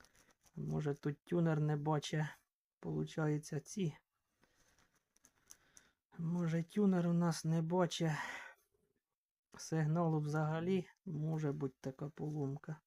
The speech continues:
Так, а ну щас я вийду знову звідси. Так, живлення антени увімкнене. Правильно. Ручний пошук.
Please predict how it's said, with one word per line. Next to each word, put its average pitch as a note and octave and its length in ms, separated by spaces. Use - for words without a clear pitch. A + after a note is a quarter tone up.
Так, C3+ 340
а C#3 80
ну D3 160
щас - 360
я C#3+ 100
вийду C#3+ 420
знову C3 440
звідси. C#3+ 580
Так, C3 320
живлення D#3 600
антени C3+ 480
увімкнене. C#3 920
Правильно. C#3 680
Ручний C#3+ 640
пошук. - 540